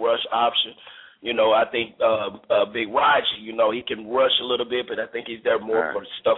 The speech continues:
Speaker 1: in the run. You know, but when it comes to the, to the blitzing, you know, I think the Pittsburgh Steelers, they got too many linebackers, too many, you know, good schemes, and they've
Speaker 2: Right.
Speaker 1: always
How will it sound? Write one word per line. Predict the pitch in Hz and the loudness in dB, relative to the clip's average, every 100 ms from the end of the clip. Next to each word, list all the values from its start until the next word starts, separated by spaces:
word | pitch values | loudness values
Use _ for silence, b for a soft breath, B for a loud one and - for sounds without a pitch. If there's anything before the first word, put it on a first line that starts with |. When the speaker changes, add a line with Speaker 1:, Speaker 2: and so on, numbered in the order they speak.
| 110 | -2
Speaker 1:
in | |
the | 98 | -10
run. | 101 120 104 95 B B B - | 0 2 2 -2 B B B -8
You | 117 | 0
know, | 117 107 | 2 2
but | 104 117 101 - B B | 2 2 0 -4 B B
when | 107 123 | -4 -4
it | 123 | 0
comes | 151 151 131 - | 2 2 0 -8
to | 127 | -8
the, | 107 104 _ | -6 -10 _
to | 135 | -10
the | 104 | -10
blitzing, | 101 139 190 - 202 196 _ _ | -8 -4 -4 -4 -12 -14 _ _
you | 123 | 0
know, | 127 117 113 - | 2 2 0 -2
I | 120 | -2
think | - 170 | -2 -4
the | 160 | -6
Pittsburgh | - 160 - 151 147 | -8 -8 0 0 0
Steelers, | - 175 151 | -2 -2 0
they | 123 113 | 0 2
got | 120 - | 0 -2
too | 165 170 | -8 -6
many | 165 151 | -6 -6
linebackers, | 120 123 127 127 131 127 117 - | -2 0 0 0 -2 -2 -8 -12
too | 139 | -10
many, | 127 113 107 _ | -10 -10 -14 _
you | 120 | -4
know, | 117 110 | -2 -2
good | 107 123 117 - | 0 -2 -2 -6
schemes, | 123 127 123 107 B B B B | -6 -4 -6 -10 B B B B
and | 117 | 0
they've | 113 110 | 2 2
Speaker 2:
Right. | 117 123 | 4 4
Speaker 1:
always | 127 | 4